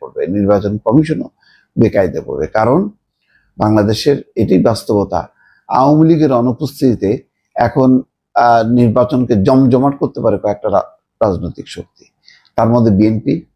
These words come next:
জামাত, এনসিপি, ইসলামী আন্দোলন। এই দলগুলোর অন্তত তিনটা, আহ, চারটার মধ্যে যদি তিনটা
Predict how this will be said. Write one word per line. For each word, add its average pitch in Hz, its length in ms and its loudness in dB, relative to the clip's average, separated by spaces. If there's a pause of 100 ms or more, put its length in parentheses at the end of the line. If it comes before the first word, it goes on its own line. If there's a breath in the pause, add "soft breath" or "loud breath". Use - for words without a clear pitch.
(320)
জামাত, 104 540 -2 (640)
এনসিপি, 127 680 0 (400)
ইসলামী 104 440 0
আন্দোলন। 82 500 -4 (600)
এই 143 360 4
দলগুলোর 139 680 2 (260)
অন্তত 131 600 -2
তিনটা, 170 680 2 (240)
আহ, 120 140 -2 (100)
চারটার 147 320 -2
মধ্যে 143 260 2
যদি 127 260 2
তিনটা 160 520 2